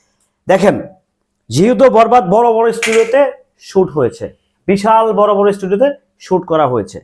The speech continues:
আপনারা জানেন যে বলিউডের, মানে, মারাত্মক, মারাত্মক স্টুডিওতে, যেখানে হচ্ছে সালমান খান, শাহরুখ খান, আমিন খান, বিভিন্ন খান সাহেবরা গিয়ে ওখানে শুটিং করে থাকেন। সেই সব স্টুডিওতে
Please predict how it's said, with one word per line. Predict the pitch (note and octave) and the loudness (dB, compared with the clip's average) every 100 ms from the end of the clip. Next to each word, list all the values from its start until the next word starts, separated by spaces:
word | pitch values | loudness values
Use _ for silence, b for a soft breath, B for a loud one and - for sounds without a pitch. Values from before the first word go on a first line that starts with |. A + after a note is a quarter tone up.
| - | -6
আপনারা | C#3+ E3 E3+ | -4 0 2
জানেন | F#3+ | 2
যে | G3+ | 2
বলিউডের, | D3+ D#3+ E3+ G3 G#3+ D3+ - _ _ D#3+ | 0 0 2 2 0 -6 -14 _ _ -14
মানে, | F#3+ G3+ | -8 -4
মারাত্মক, | G#3 A#3 - G#3+ G3+ | 0 0 -2 -8 -4
মারাত্মক | G3 F3 | -4 -6
স্টুডিওতে, | F3 F3+ E3+ | -10 -8 -4
যেখানে | E3 E3+ | -2 -2
হচ্ছে | E3 F3 - b - | -2 -4 -6 b -4
সালমান | F3+ F3+ F3 | -4 0 -2
খান, | E3+ E3 E3 | -2 -4 -2
শাহরুখ | E3 E3+ D#3+ | -2 -4 -4
খান, | E3+ | -2
আমিন | E3 E3 D#3 | 0 0 -2
খান, | E3 D#3+ | -4 -2
বিভিন্ন | F3 F#3 G3 | -2 -2 -2
খান | F#3+ G3+ | -2 -2
সাহেবরা | G3 G3 G3+ | 0 0 0
গিয়ে | G#3 | 0
ওখানে | G3 G#3 D4 - _ _ | -4 -6 -10 -14 _ _
শুটিং | - G#3 G#3 G#3+ | -6 -2 0 0
করে | F#3 D3 | 0 0
থাকেন। | B2+ A#2+ G3 G3 B _ | -2 -6 -8 -10 B _
সেই | - G3+ | -2 0
সব | A3 A3 | 2 0
স্টুডিওতে | - A#3 A3+ B3 C#4+ | 0 0 2 2 2